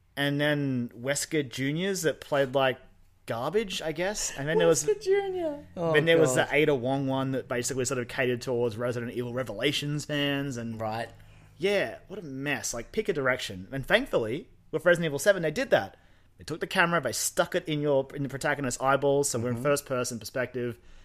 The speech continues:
Speaker 1: Had the sort of single locale that I really like in a lot of these games. Like,
Speaker 2: Yep.
Speaker 1: in a horror game especially, it's nice to sort of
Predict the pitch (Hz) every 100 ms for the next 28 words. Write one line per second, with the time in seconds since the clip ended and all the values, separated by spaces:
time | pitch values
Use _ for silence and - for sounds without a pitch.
0 | - - - - - 156 151 143 147 143
1 | 135 135 - - - 165 147 190 175 160
2 | 151 139 143 139 147 135 127 131 123 123
3 | 123 123 117 120 117 117 107 113 117 120
4 | - 110 175 127 139 151 147 139 135 120
5 | 131 123 135 123 120 123 123 - - 131
6 | 120